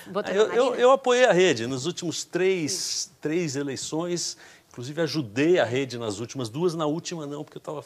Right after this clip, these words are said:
Speaker 2: filmando. E, e apoio a Rede, a-, apesar de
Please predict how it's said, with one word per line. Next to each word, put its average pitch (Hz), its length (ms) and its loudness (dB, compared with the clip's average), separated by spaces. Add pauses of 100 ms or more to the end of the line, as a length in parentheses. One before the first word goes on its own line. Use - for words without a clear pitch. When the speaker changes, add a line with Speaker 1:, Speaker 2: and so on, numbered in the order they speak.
(140)
Speaker 2:
filmando. 123 580 -8 (640)
E, 101 720 -10 (920)
e 131 60 -4
apoio 190 460 4
a 165 40 6
Rede, 196 600 6 (100)
a-, 135 240 -6
apesar 139 340 -2
de 143 120 -8